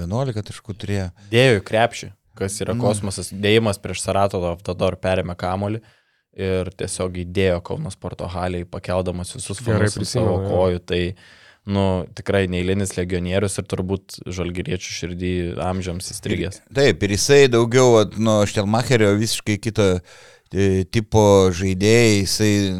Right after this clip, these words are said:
Speaker 1: daugiau, kaip aš vadinu, atakuojančio tipo įžaidėjas. E, jis ne tiek, e, kūrė žaidimą, kiek buvo naudingas savo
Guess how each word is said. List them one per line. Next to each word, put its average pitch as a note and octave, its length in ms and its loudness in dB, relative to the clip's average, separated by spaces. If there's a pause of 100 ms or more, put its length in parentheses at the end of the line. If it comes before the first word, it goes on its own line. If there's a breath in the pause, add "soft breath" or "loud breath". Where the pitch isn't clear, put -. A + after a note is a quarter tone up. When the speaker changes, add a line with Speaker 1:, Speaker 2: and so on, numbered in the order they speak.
(140)
Speaker 1:
daugiau, G#2 420 0
kaip - 260 -6
aš - 160 -2
vadinu, F#2+ 440 -2 (100)
atakuojančio G#2 880 4
tipo F#2+ 400 -4
įžaidėjas. G2 920 0 (800 loud breath)
E, G2+ 180 2 (380)
jis A2 340 2
ne A2 100 4
tiek, B2 220 4
e, A2+ 480 6
kūrė D3 480 6
žaidimą, C3+ 640 6 (440 loud breath)
kiek C#3+ 260 4
buvo C3 160 2
naudingas B2 560 2
savo B2 340 6